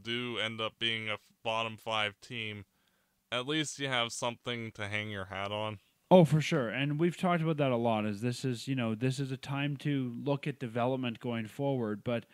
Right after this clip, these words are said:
Speaker 2: as a Flames fan, there's only so much development I wanna sit down on a Friday night and watch.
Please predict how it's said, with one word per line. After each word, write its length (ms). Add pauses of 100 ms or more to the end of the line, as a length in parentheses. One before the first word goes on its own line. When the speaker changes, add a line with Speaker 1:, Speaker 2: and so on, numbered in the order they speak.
(280)
Speaker 2:
as 220
a 60
Flames 380
fan, 420 (300)
there's 220
only 220
so 260
much 300
development 580
I 60
wanna 200
sit 160
down 200
on 60
a 40
Friday 340
night 220
and 80
watch. 500